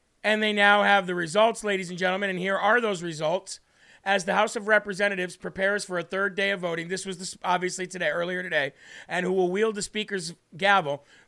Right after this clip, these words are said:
voters are divided over whether Republican Kevin McCarthy should get the job.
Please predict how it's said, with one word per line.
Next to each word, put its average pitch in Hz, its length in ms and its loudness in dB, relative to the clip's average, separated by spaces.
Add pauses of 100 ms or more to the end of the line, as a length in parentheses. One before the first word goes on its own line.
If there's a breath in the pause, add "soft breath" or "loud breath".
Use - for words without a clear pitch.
voters 202 360 0
are 202 120 4
divided 202 640 2
over 180 260 -2
whether 196 300 0
Republican 190 720 -4 (320 soft breath)
Kevin 202 280 0
McCarthy 190 540 0
should 180 240 -8
get 185 160 -4
the 180 80 -16
job. 160 400 -2